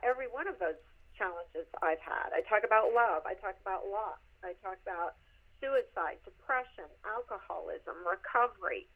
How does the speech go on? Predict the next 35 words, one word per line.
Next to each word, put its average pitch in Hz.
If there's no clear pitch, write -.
uh, 190
a -
career 453
that -
sucked, -
you 202
know. 190
I 214
talk 262
about 202
all 202
those 165
things, 175
and 175
I, -
literally, 214
it's 190
an 185
open -
book -
about 185
how 185
I 226
have, 185
um, 175
encountered 226
those 202
challenges, 180
I've 170
overcome 170
those 180
challenges, 156
and 190
the 190
motorcycle's 180